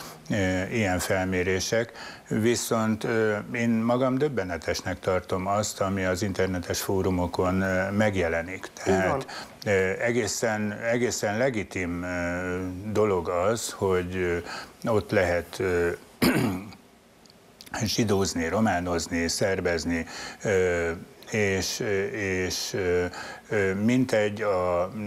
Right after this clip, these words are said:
Speaker 1: nemzeti identitásnak a, a, az összetevője jelenik meg a nacionalista vagy, vagy, ö, ö, soviniszta megnyilvánulás is. Ö, én úgy gondolom, hogy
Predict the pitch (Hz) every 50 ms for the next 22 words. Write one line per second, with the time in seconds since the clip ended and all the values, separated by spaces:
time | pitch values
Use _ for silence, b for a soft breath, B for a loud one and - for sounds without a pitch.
0 | 101 101 104 101 101 104 110 113 117 107 104 101 87 - 107 110 117 120 117 113
1 | 98 92 87 - 92 - - 90 90 87 - - 92 87 82 - 90 87 87 87
2 | 90 104 104 101 95 87 87 85 85 87 90 B B B B B B B B -
3 | - 110 110 104 92 87 98 135 143 135 - - 92 82 - - 87 85 80 87
4 | 85 85 87 87 87 92 95 104 113 110 107 101 101 95 92 87 85 85 85 82
5 | - - 95 95 95 104 104 107 101 90 87 87 87 90 92 - 101 95 92 90
6 | 92 95 95 92 95 98 98 - - 107 98 95 92 92 95 95 85 - - -
7 | 90 87 87 82 82 80 80 82 80 90 98 101 92 87 85 82 82 85 82 80
8 | 80 82 85 87 85 82 82 82 82 82 B B B B B B B - 101 101
9 | 92 90 - - - 107 101 98 95 90 - - 110 92 92 90 90 87 - -
10 | - 87 87 87 87 90 87 85 80 82 82 80 80 82 80 80 80 78 - -
11 | - 131 131 - B B B B B B B - - 110 104 101 98 98 95 92
12 | 92 95 95 - - - - - - - - 110 107 110 117 117 110 110 135 135
13 | 135 151 151 147 160 156 151 135 123 123 117 113 110 104 104 104 92 - - 95
14 | 95 98